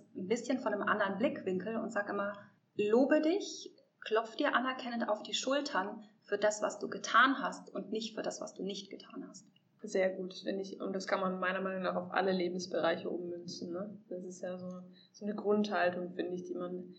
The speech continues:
Speaker 2: sich gegenüber haben sollte. Definitiv. Und jetzt hattest du vorhin noch gesagt, dass so eine, so ein Problem, warum manche es nicht schaffen oder manche es schaffen, ähm, auch die, dieses, dieser Punkt Gewohnheit ist. Hast du da noch irgendeinen Tipp, wie man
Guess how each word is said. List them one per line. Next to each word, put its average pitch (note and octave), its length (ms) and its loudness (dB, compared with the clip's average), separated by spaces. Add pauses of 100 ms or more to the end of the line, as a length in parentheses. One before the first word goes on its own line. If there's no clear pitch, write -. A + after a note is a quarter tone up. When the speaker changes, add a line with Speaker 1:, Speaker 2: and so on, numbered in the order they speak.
(120)
Speaker 2:
sich - 280 -6
gegenüber F3 480 0
haben F3+ 240 0
sollte. F3 600 -2 (340)
Definitiv. F#3 680 -2 (440)
Und G3+ 80 0
jetzt A3 160 2
hattest G#3+ 280 0
du G#3+ 40 4 (220)
vorhin A#3+ 260 4
noch A3+ 240 2
gesagt, G#3 380 8
dass G#3 140 -4
so G3+ 80 -2
eine, G#3 500 2
so G3+ 80 -4
ein G3 200 -4
Problem, G3+ 540 4
warum G#3 260 8
manche G3+ 240 0
es G3+ 120 -2
nicht G3+ 220 -2
schaffen G#3+ 280 0
oder F#3+ 480 0
manche F#3+ 340 -2
es G3+ 160 -4
schaffen, A3 540 -2 (400)
ähm, G3 380 2
auch - 260 2
die, G3 340 -6
dieses, G3 520 -8 (120)
dieser G3+ 180 -4
Punkt G3+ 240 -6
Gewohnheit G3+ 720 2
ist. - 360 -6 (160)
Hast G#3 200 -2
du - 40 -2
da G#3+ 220 0
noch D4 240 2
irgendeinen C4+ 380 4
Tipp, - 280 -2 (100)
wie A3 100 -4
man G#3+ 500 -6